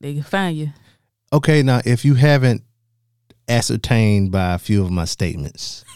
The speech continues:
Speaker 2: fishing
Speaker 1: Uh-huh.
Speaker 2: is not one of the things that I'm, I've done. So
Speaker 1: You haven't been at all?
Speaker 2: I went one time, and I think I was, like,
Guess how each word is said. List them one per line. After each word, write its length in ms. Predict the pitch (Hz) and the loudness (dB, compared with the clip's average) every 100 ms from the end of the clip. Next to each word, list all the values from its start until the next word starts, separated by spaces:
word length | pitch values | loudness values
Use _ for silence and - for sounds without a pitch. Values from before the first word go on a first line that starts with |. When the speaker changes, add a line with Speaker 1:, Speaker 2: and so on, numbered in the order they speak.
| _ _ _ _ _ | _ _ _ _ _
Speaker 2:
fishing 760 | - - 160 151 - 87 107 110 - - - | -14 -2 2 2 0 -4 -8 -14 -20 -20 -6
Speaker 1:
Uh-huh. 340 | 175 165 170 180 _ _ _ - | -2 0 -2 -6 _ _ _ -6
Speaker 2:
is 160 | 98 | -2
not 240 | 101 92 82 | 0 0 0
one 160 | 95 | -2
of 60 | 87 | -2
the 80 | 90 | -4
things 400 | 98 95 87 85 | -2 -2 -2 -4
that 140 | 85 | -4
I'm, 440 | 82 82 82 101 - - - | -4 -4 -8 -12 -18 -20 -10
I've 340 | 90 90 85 85 | -4 -4 -4 -6
done. 280 | 87 76 - - _ _ _ _ _ - | -6 -6 -10 -16 _ _ _ _ _ -20
So 480 | - - 104 87 78 175 | -10 -4 0 0 -2 0
Speaker 1:
You 80 | |
haven't 300 | 190 196 175 | 2 2 -2
been 160 | 175 185 | 0 0
at 100 | 156 | -2
all? 240 | 170 214 - _ _ _ _ - | -4 -6 -12 _ _ _ _ -2
Speaker 2:
I 120 | 110 | 2
went 280 | 147 156 131 | 4 4 2
one 180 | 143 151 | 0 0
time, 480 | 151 139 135 135 127 | 2 2 4 2 2
and 340 | 117 107 104 - _ _ _ _ | 0 0 -2 -6 _ _ _ _
I 80 | 117 | -4
think 240 | - 123 117 | 0 0 2
I 80 | |
was, 200 | 101 92 | 0 -2
like, 220 | 92 - | -4 -8